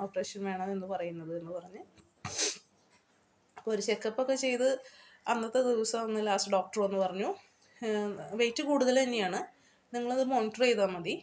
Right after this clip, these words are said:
കുട്ടിയുടെ അനക്കം നല്ലപോലെ മോണിറ്റർ ചെയ്യുക. ഏഹ്, മുപ്പത്തിയെട്ട് ആഴ്ച തികയാതെ നമുക്ക്,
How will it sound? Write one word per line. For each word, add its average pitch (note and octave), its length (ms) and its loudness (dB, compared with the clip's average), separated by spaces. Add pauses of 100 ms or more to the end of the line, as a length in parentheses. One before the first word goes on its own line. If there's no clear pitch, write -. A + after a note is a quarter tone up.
(200)
കുട്ടിയുടെ G#3+ 320 0
അനക്കം G#3+ 400 0
നല്ലപോലെ G#3 340 2
മോണിറ്റർ F#3+ 380 -2
ചെയ്യുക. E3+ 280 -2 (600)
ഏഹ്, F#3 260 -6
മുപ്പത്തിയെട്ട് A#3 760 0
ആഴ്ച B3 260 4
തികയാതെ G#3 440 4
നമുക്ക്, G3+ 400 -2